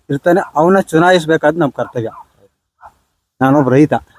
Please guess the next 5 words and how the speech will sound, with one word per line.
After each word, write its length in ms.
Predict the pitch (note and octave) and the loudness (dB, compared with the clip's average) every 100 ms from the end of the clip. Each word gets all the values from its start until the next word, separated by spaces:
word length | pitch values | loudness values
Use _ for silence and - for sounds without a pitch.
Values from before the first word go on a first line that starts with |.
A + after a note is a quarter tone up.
| - _ _ _ _ - - _ _ - - | -20 _ _ _ _ -20 -20 _ _ -16 -2
ರೈತ 200 | E3 G3+ | 2 4
ಏನ್ 200 | G3+ F#3+ | 4 2
ಮಾಡ್ಬೇಕು? 380 | F3+ D#3+ D#3+ F3 | 0 0 -2 -2
ಬೆಳಗ್ಗೆ 400 | C3 D3 D3+ D3 | 0 2 2 0
ದುಡಿಲೇಬೇಕು. 680 | C3+ D#3 D3+ B2+ A#2+ D#3+ | 0 2 2 0 -8 -10